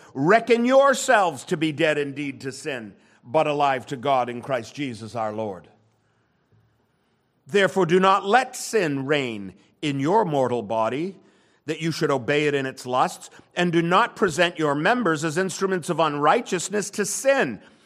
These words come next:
but present yourselves to God as being alive from the dead, and your members as instruments of righteousness to God.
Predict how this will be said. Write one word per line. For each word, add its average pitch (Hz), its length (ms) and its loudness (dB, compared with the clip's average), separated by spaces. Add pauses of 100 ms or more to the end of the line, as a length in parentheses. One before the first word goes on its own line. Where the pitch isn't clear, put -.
(140)
but 208 280 2
present 190 600 2
yourselves 180 680 0
to 147 140 -10
God 131 720 0 (360)
as 170 300 4
being 180 560 2
alive 156 960 2
from 160 300 -2
the 147 100 0
dead, 131 560 0 (340)
and 160 180 0
your 151 200 2
members 156 680 0 (240)
as 160 300 0
instruments 165 800 -2 (200)
of 156 220 2
righteousness 160 1080 0 (340)
to 202 160 2
God. 175 640 2